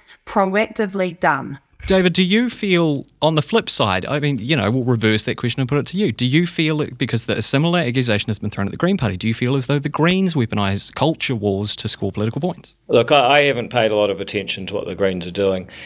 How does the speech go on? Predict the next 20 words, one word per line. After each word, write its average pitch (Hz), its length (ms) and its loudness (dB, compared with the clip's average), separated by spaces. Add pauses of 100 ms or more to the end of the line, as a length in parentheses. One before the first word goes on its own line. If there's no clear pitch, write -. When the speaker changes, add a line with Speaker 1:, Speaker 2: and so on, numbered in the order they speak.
(200)
Speaker 3:
but 110 240 0
I 117 100 0
think 143 240 0
we 120 140 2
just 107 280 2
saw 104 280 4
an, 98 180 -6
an 120 140 -4
excellent 110 520 0
example 101 680 -6 (480)
of 117 540 2
this 117 500 2
attempt 143 540 0
to 113 100 0
persecute 127 680 2
people 107 340 -2
for 104 140 -6
having 101 320 0
a 92 80 -8
view. 95 420 -2